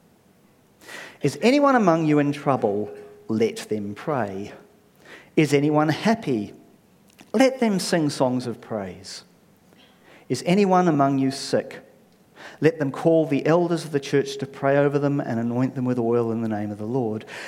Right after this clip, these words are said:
And the prayer offered in faith will make the sick person well. The Lord will raise him up." Them up, my apologies. "If they have sinned, they will be forgiven.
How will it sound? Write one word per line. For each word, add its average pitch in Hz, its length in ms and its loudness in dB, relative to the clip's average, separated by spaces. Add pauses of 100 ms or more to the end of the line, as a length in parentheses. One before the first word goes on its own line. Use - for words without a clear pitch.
(140)
And 127 100 -2
the 127 60 -2
prayer 175 540 0
offered 147 260 -4
in 139 120 0
faith 117 600 -6
will 120 140 -4
make 117 240 -4
the 127 60 -8
sick - 300 -6
person 110 440 -6
well. 113 360 0 (360)
The 139 100 0
Lord 120 340 0
will 117 200 -6
raise 110 320 -6
him 110 180 -6
up." - 380 -6 (720)
Them 131 220 2
up, - 300 -4
my 98 160 -14
apologies. 98 540 -12 (1120)
"If 175 160 0
they 269 100 4
have 269 120 -2
sinned, 135 380 0
they 113 80 2
will 113 120 0
be 110 100 -6
forgiven. 110 500 -6